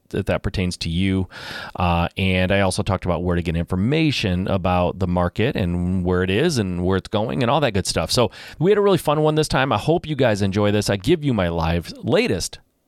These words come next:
live Q and A. All right, welcome back to another Wednesday live Q and A. I appreciate you being here. I'm excited to be here with you. Uh, I know we have some great questions lined up, and I'm excited to bring that to you.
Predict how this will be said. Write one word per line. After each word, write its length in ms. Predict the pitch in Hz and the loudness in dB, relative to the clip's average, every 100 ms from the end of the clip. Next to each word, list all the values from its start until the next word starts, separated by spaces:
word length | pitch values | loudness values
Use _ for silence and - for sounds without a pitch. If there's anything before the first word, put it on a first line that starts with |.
| _ _ | _ _
live 240 | - 87 85 | -2 0 0
Q 180 | 101 90 | -2 -2
and 80 | |
A. 180 | 87 - - _ _ _ _ _ _ | -2 -6 -16 _ _ _ _ _ _
All 100 | 120 | -16
right, 200 | 156 143 | -12 -12
welcome 320 | 117 135 147 123 | -8 -6 -6 -2
back 260 | 123 120 | 0 -2
to 120 | - 110 | -4 -2
another 380 | 104 98 95 | 0 -2 -4
Wednesday 680 | 95 90 104 104 82 107 104 | -6 -4 -2 -4 -2 -2 -2
live 400 | 90 90 87 - | -2 -2 -4 -6
Q 280 | - 92 85 | -6 -4 -4
and 140 | 82 - | -6 -4
A. 360 | 95 95 92 | -2 -2 -2
I 80 | 82 | -2
appreciate 340 | 101 143 185 160 | -2 -4 -2 -2
you 80 | |
being 200 | 151 160 | -2 -4
here. 280 | 151 175 180 | -2 -2 -2
I'm 140 | - 120 | -4 -6
excited 280 | - 120 110 | -2 -2 -2
to 40 | |
be 140 | 120 101 | -4 -2
here 180 | 110 | -2
with 380 | 101 104 151 - | -4 -2 -4 -4
you. 340 | 151 151 151 - - - | -2 0 0 -4 -16 -12
Uh, 60 | - | -4
I 260 | 101 101 | -2 0
know 100 | 113 | 0
we 100 | 143 | 0
have 80 | 143 | -2
some 160 | - 120 | -4 -4
great 240 | 139 - | -4 -4
questions 580 | - 123 107 - 139 117 | -8 -8 -6 -6 -6 -4
lined 300 | 123 123 123 | -2 -2 -2
up, 260 | 120 127 _ | -2 -2 _
and 240 | 117 107 107 | -6 -4 -4
I'm 80 | 110 | -6
excited 400 | - 113 107 - | -4 -2 -4 -8
to 80 | |
bring 220 | 87 98 98 | -6 -4 -4
that 160 | - | -4
to 100 | - | -4
you. 260 | 117 123 | -2 -2